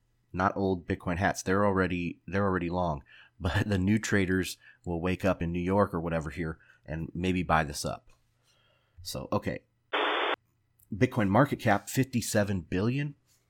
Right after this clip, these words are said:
creeping up. I mean, I would, uh, I would like to see <laughs> it at a hundred billion by the end of the year, but I don't think that's gonna happen. It's gonna get to maybe ninety billion by the end of the year,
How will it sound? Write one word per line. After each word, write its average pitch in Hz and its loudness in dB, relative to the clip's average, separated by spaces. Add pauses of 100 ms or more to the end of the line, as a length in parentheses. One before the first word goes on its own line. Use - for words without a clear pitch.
(520)
creeping 107 -2
up. 120 2 (160)
I 95 -4
mean, 92 2
I 98 8
would, - 2
uh, - -8 (640)
I - 6
would 120 6
like 101 4
to 95 0
see - 4
<laughs> - 6
it - -2
at 98 6
a 85 2
hundred 87 0
billion 87 -2
by 85 0
the 80 -2
end 82 -2
of 71 -10
the 78 -8
year, 85 -4
but 78 -4
I 80 -2
don't 78 -6
think 76 -8
that's 76 -8
gonna 73 -10
happen. - -8
It's 98 -6
gonna 110 0
get 98 -2
to 95 -4
maybe 92 -2
ninety 85 -4
billion 85 0
by 82 -2
the 80 -4
end 82 -4
of 78 -8
the 80 -8
year, 90 -2